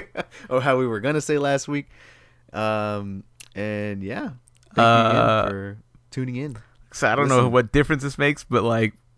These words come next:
Speaker 2: you know, rate and review the podcast.
Speaker 1: <laughs> Yeah, yeah.
Speaker 2: Uh,
Speaker 1: Yeah, give
Speaker 2: five
Speaker 1: us a
Speaker 2: stars,
Speaker 1: rating.
Speaker 2: you know, whatever.
Speaker 1: Give us a, give us a rating, give us a review.
Speaker 2: You don't have to give us five stars, but it's appreciated.
Speaker 1: Yeah, it would be great.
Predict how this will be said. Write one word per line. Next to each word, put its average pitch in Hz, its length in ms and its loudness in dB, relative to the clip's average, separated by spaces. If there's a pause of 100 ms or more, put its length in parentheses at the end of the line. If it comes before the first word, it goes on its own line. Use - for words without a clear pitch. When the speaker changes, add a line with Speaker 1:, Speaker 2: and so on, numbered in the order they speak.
(520)
Speaker 2:
you - 80 -4
know, 131 220 2 (580)
rate 127 460 0 (180)
and 127 180 4
review 120 340 2
the 127 120 0
podcast. 135 540 6 (180)
Speaker 1:
<laughs> 208 400 2
Yeah, 156 140 0
yeah. 139 320 2
Speaker 2:
Uh, 107 420 4
Speaker 1:
Yeah, 110 120 -4
give 98 60 -2
Speaker 2:
five 117 160 6
Speaker 1:
us 123 80 2
a - 80 -8
Speaker 2:
stars, 127 300 6
Speaker 1:
rating. 127 140 -6
Speaker 2:
you 120 60 -4
know, 127 140 -2
whatever. 135 420 -4
Speaker 1:
Give 110 140 0
us 117 140 -2
a, 107 220 2
give 113 140 -4
us 120 120 -2
a 113 60 -2
rating, 123 460 0
give 107 140 -6
us 107 120 -6
a 107 60 -4
review. 117 500 -2
Speaker 2:
You 131 60 -4
don't 131 100 -2
have 123 140 4
to 110 60 -12
give 143 100 -2
us 123 80 -4
five 117 180 2
stars, 123 300 2
but 120 140 0
it's 107 100 -6
appreciated. 143 720 2
Speaker 1:
Yeah, - 200 -4
it 165 40 2
would 185 80 -2
be 180 80 -8
great. 151 320 -6